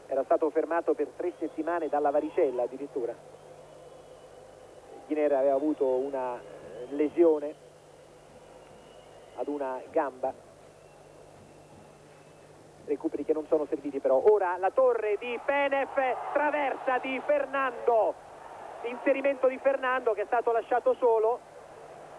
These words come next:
Perfetto l'appoggio aereo da parte di Penef, immediato il destro di Fernando e stavolta il Napoli è stato salvato dalla traversa. Valencia anche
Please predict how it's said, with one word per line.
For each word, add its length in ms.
Perfetto 600
l'appoggio 600
aereo 320
da 120
parte 360
di 100
Penef, 680
immediato 540
il 100
destro 400
di 180
Fernando 720
e 100
stavolta 380
il 100
Napoli 500
è 80
stato 360
salvato 460
dalla 280
traversa. 460
Valencia 600
anche 540